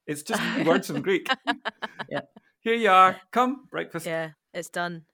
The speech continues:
Speaker 2: It's done.
Speaker 3: Mm.
Speaker 2: Yeah, it's, it's beautiful, isn't it? And, and, and once again, a reminder of the importance of food in this
Speaker 1: Mm.
Speaker 2: community.
Speaker 1: Mm.
Speaker 3: Yeah.
Speaker 2: Do you know, we, we come back
Speaker 3: Yeah.
Speaker 2: to that again and again, the importance of sitting and eating and sharing together.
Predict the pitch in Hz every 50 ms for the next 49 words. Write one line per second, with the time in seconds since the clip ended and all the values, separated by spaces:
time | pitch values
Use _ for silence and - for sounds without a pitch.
0 | _ - 147 - - - 190 185 180 175 175 - _ _ - - - - 170 147
1 | 160 185 175 175 170 165 160 _ _ _ - 190 190 156 170 - 175 156 180 -
2 | - 214 208 - - 185 185 202 214 180 151 - - - 202 196 202 - - 214
3 | 214 208 - - 202 202 202 202 202 202 202 - 196 - 185 180 180 175 170 170
4 | 170 165 170 170 170 160 - 185 170 170 - - 170 - - 185 175 - 160 -
5 | - - 185 175 151 143 147 - - _ _ - 170 165 143 139 143 147 151 156
6 | 147 139 123 - - - - 127 156 160 123 123 120 117 117 110 - _ _ _
7 | - - - 190 180 165 160 160 - - 180 180 - - 170 190 185 - - -
8 | 170 110 165 175 175 165 160 160 160 - 175 170 165 165 - 185 170 175 - 170
9 | - - - 170 - - 156 156 147 151 165 - - 151 151 156 - - 165 156
10 | 156 160 165 - - 165 175 170 170